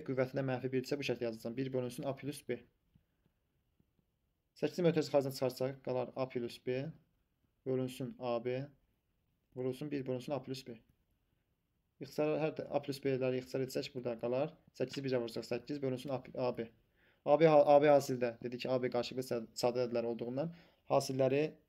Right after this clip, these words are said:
bağışlayın, qarşılıqlı tərs ədədlər olduğundan, hasili birə bərabərdir. Səkkiz bölünsün bir. Cavab səkkiz. İyirmi birinci suala baxaq.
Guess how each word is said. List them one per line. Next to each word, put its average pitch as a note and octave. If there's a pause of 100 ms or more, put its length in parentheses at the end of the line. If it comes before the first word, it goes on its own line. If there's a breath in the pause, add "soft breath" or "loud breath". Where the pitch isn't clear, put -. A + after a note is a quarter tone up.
(220)
bağışlayın, C3
qarşılıqlı C3
tərs C3+
ədədlər B2
olduğundan, B2 (1040 soft breath)
hasili B2+
birə C#3+
bərabərdir. A2
Səkkiz C#3
bölünsün C3
bir. A2+ (240)
Cavab C#3+
səkkiz. - (1900)
İyirmi B2+
birinci C3
suala B2+
baxaq. B2+